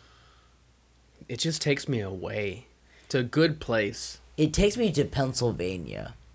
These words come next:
Speaker 1: Oh.
Speaker 2: Um, on a balcony overlooking a valley that is green and lush.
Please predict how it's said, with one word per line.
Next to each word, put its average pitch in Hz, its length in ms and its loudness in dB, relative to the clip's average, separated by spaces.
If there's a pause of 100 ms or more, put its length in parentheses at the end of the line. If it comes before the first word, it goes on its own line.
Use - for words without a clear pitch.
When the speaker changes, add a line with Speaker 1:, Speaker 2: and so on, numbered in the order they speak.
(280)
Speaker 1:
Oh. 92 280 -6 (280)
Speaker 2:
Um, 127 460 8 (100)
on 127 540 4
a 123 340 2 (880)
balcony 104 840 6 (2000)
overlooking 143 760 8
a 104 120 4
valley 82 760 2 (560)
that 117 160 8
is 104 200 6
green 123 380 6
and 101 240 4
lush. 90 540 4